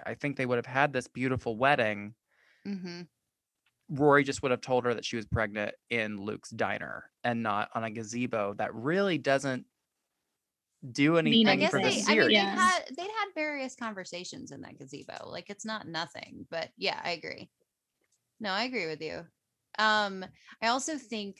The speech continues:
Speaker 2: that had, had they kept the last four words, that also would have meant that Amy Sherman Palladino and Daniel Palladino had written season seven,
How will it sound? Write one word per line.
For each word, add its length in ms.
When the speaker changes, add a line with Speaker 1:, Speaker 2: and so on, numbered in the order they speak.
Speaker 2:
that 380
had, 640
had 220
they 120
kept 320
the 120
last 320
four 220
words, 480
that 220
also 300
would 140
have 140
meant 280
that 240
Amy 240
Sherman 300
Palladino 460
and 160
Daniel 240
Palladino 720
had 220
written 300
season 420
seven, 460